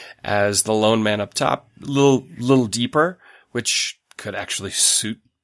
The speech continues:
Bosz's system a little bit more. Um, so, uh, yeah, I mean, it's, is he a like for like replacement for Marco Reus? No, on a quality level, Reus is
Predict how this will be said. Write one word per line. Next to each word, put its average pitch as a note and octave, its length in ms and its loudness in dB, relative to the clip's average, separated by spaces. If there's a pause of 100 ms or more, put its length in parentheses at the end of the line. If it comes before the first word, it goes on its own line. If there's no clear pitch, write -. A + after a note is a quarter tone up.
(160)
Bosz's G#2+ 340 -4
system A2+ 320 -2
a B2 40 -4
little B2+ 200 0
bit B2 160 -2
more. C3+ 320 0 (680)
Um, G#2+ 600 -2
so, A2+ 800 4
uh, G#2+ 380 -4 (120)
yeah, C3+ 200 0
I G#2+ 100 -2
mean, A#2 160 0
it's, - 340 -4 (380)
is A#2+ 120 2
he B2+ 100 6
a A#2+ 60 6
like A#2 280 2
for B2+ 180 0
like A#2 260 0
replacement A#2 500 -6
for A2 120 -4
Marco A2 360 -2
Reus? B2 520 2
No, G#2+ 320 2
on F#2+ 120 -4
a G2+ 40 -4
quality G#2+ 400 0
level, G2 320 -2
Reus G2+ 420 0
is G2 380 0